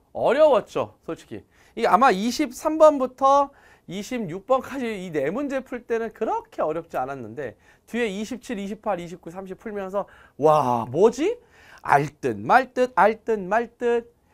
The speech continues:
갈다가 말다가, 가다가 말다가 답을 구했는데 답이 틀려. 막 이러, 막 이러. 그러니까 굉장히 많이 힘들었을 거라고 저는 생각을 합니다. 제가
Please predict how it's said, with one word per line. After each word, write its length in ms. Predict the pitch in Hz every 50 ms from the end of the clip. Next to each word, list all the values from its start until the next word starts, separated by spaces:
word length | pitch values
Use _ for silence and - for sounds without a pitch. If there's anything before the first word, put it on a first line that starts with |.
| _ _ _ _ _ _ _ _ -
갈다가 540 | - - - 156 160 147 151 131 123 113
말다가, 480 | 107 - 170 214 233 202 240 233 208 185
가다가 480 | - - - 180 180 202 196 180 175 151
말다가 520 | 160 180 214 208 214 220 196 220 220 214
답을 300 | 220 214 208 202 202 185
구했는데 300 | 185 190 196 196 185 180
답이 160 | 151 127 139
틀려. 260 | - - 214 202 151
막 140 | 117 113 113
이러, 200 | 156 196 175 117 104 101
막 140 | 101 107 101
이러. 140 | 98 98 _ _ _ _ _ _ _ _ _ _
그러니까 400 | - - 294 370 392 - 285 -
굉장히 400 | - - 160 196 247 320 285 214
많이 280 | 165 139 143 139 139 143
힘들었을 560 | - - 247 262 240 262 254 254 - 214 -
거라고 200 | 202 175 160 151
저는 140 | 143 123 120
생각을 320 | 139 147 139 127 117 120
합니다. 340 | 139 147 123 101 101 107 101 _ _ _ _ _ _ _
제가 500 | - 147 143 175 170 202 214 156 104